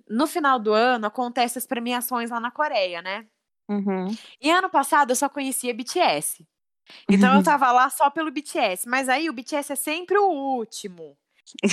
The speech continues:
Speaker 1: Então
Speaker 2: <laughs> Em qualquer lugar.
Speaker 1: em, em todo lugar põe B T S no fim. Aí eu assisti um monte de banda.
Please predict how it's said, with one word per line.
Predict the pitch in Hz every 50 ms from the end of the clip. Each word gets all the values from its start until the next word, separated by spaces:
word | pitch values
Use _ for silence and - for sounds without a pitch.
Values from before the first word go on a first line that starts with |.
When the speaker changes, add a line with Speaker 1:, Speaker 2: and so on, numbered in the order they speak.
| 214
Speaker 1:
Então | 220 302 320 - 320 311 349 392 392
Speaker 2:
<laughs> | 349 285
Em | 214 -
qualquer | - - - _ _ _ - 311 339
lugar. | 359 285 254 233 233 226 226 220 214 - - 480 554 640 - - - - -
Speaker 1:
em, | 269 285 285 294 - 359 - 262 285
em | 320 - - -
todo | _ - 370 381 427 440 403 415 415
lugar | 392 339 330 320 339 349 - - 277 - -
põe | - 294 294 302
B | 262
T | - 381
S | 339 - - -
no | 311 339
fim. | - - 311 262 240 220 185 170 _
Aí | - 208 247 277 262 - 311 330 370 381 359 349 - - - - - - - _ _ - -
eu | 262 294
assisti | 302 320 311 - 339 - - 311 330
um | 359 381 349
monte | 330 330 339 359 359 359
de | 339 381 381
banda. | 339 320 302 311 320 320 294 254 202 180 151 -